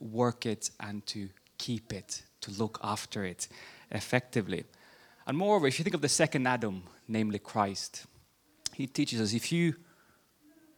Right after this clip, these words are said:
want to lead, if you want to be in a place of authority, you've got to serve, not to lord it over others. So if we apply, apply this Christian principle,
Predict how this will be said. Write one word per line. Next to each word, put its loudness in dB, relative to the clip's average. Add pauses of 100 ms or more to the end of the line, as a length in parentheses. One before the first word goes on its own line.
(180)
want 2
to 0
lead, 2
if -14
you -4
want -2
to -4
be 0
in 2
a 0
place 0
of -4
authority, -4
you've -6
got -8
to -10
serve, -6 (400)
not -4
to -4
lord 0
it 0
over -2
others. -4
So -2
if -2
we -2
apply, 0
apply 6
this 4
Christian 2
principle, -2